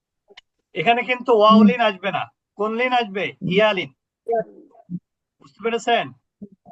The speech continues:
তাহলে চ-, পঞ্চম নিয়ম হলো ইয়ালিনের পরে যদি র সাকিন হয়, এই সাকিনটা যে কোনো কন্ডিশনেই হতে পারে, তখন ওই রটাকে পাতলা করে পড়তে হয়। তাহলে আবার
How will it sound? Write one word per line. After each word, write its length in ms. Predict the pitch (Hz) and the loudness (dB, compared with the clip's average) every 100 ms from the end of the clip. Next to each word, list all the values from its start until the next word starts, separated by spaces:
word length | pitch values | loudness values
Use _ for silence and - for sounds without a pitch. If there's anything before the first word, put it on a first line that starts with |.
| - | -6
তাহলে 340 | 165 175 214 254 _ - | -4 -2 -4 -8 _ -10
চ-, 220 | 190 185 - | -8 -8 -6
পঞ্চম 400 | 185 196 196 220 214 | -6 -6 -4 -4 -4
নিয়ম 220 | 196 196 196 | -6 -4 -2
হলো 200 | 202 233 285 330 _ _ _ _ _ _ | -2 0 -2 -6 _ _ _ _ _ _
ইয়ালিনের 720 | 160 190 190 196 196 233 269 269 202 | -4 0 0 0 -2 -2 -8 -8 -6
পরে 300 | 190 196 214 254 302 185 | -6 -4 -2 -4 -6 -8
যদি 240 | 180 185 190 185 | -6 0 2 2
র 40 | 170 - | 0 -4
সাকিন 320 | 170 170 214 220 214 | -12 -10 -10 -4 -2
হয়, 240 | 247 294 - _ _ _ | 0 -2 -10 _ _ _
এই 160 | 226 285 277 | -4 -2 -4
সাকিনটা 500 | 208 214 269 285 294 311 202 | -6 -6 -4 -6 -4 -8 -6
যে 80 | 247 | -6
কোনো 160 | 277 302 - | -4 -6 -4
কন্ডিশনেই 580 | 247 240 247 269 269 208 | -6 -6 -12 -8 -6 -6
হতে 180 | 208 196 151 | -8 -8 -6
পারে, 160 | - - _ 185 _ _ _ _ _ - | -8 -12 _ -20 _ _ _ _ _ -2
তখন 380 | 185 - 254 302 359 | -2 0 0 -2 -2
ওই 160 | 196 208 185 | -4 -2 0
রটাকে 460 | 165 170 180 254 320 - | -2 -2 -8 -8 -10 -4
পাতলা 280 | 214 208 202 156 | -4 -4 -8 -6
করে 120 | 139 135 | -8 -8
পড়তে 220 | 127 - | -12 -4
হয়। 140 | 135 117 | -4 0
তাহলে 180 | 160 170 | 2 2
আবার 140 | 170 | 2